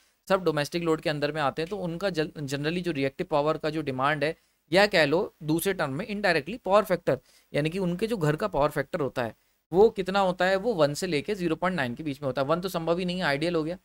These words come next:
यानी कि प्योर एक्टिव कोई नहीं मांगता। तो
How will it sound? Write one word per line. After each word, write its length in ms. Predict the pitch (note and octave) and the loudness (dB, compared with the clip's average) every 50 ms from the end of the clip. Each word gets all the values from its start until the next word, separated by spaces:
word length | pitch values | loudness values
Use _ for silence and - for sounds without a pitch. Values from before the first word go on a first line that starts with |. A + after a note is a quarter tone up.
| _ - | _ -6
यानी 140 | D3+ C#3+ D3+ | -6 -4 -4
कि 100 | D3+ D#3 | -6 -6
प्योर 260 | D#3 D#3 D#3 D#3+ E3 | -2 0 2 4 4
एक्टिव 260 | D3+ C#3 - - F3 | 4 4 2 -2 -6
कोई 200 | D#3+ - D#3 D3 | -2 0 0 0
नहीं 120 | D3+ D#3 D#3 | 0 0 -2
मांगता। 320 | D3+ C#3 C3+ C3+ - E3+ - _ _ _ _ _ _ _ _ _ _ _ _ _ _ - | -2 -2 -2 -4 -8 -12 -12 _ _ _ _ _ _ _ _ _ _ _ _ _ _ 4
तो 260 | F3+ F#3+ F#3 F#3 - | 6 6 6 4 2